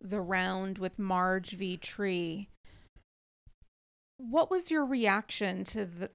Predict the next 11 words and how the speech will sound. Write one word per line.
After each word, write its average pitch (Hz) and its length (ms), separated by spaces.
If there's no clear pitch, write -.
to 214 200
Marge's 214 840
reaction 185 840
to 226 140
what 180 280
Tree - 320
said? - 460
Like, 220 180
did 226 220
you 247 180
think 262 460